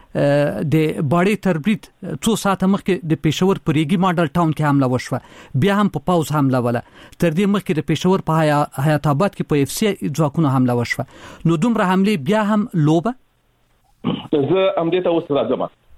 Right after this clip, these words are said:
Speaker 2: د پېښور حمله به ستاسو په یاد وي چې په پولیس لاین کې وسوله او ډېره لویه چاودنه وه او ټول مسجد را کښېنستی. پولیسو، د پولیسو لوړپوړو چارواکو چې په، په دغه سیمه کې اوسي، آه، هغو، د هغو ادعا څه وه؟ هغو کله خپل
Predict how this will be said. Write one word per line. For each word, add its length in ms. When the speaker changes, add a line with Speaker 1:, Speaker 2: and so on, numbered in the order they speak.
Speaker 2:
د 20
پېښور 260
حمله 160
به 100
ستاسو 360
په 120
یاد 140
وي 160
چې 120
په 120
پولیس 240
لاین 200
کې 80
وسوله 460
او 120
ډېره 180
لویه 240
چاودنه 320
وه 240
او 80
ټول 100
مسجد 360
را 200
کښېنستی. 600
پولیسو، 460
د 40
پولیسو 340
لوړپوړو 640
چارواکو 640
چې 120
په، 60
په 140
دغه 140
سیمه 240
کې 60
اوسي، 560
آه، 160
هغو، 260
د 80
هغو 160
ادعا 220
څه 260
وه؟ 180
هغو 180
کله 140
خپل 240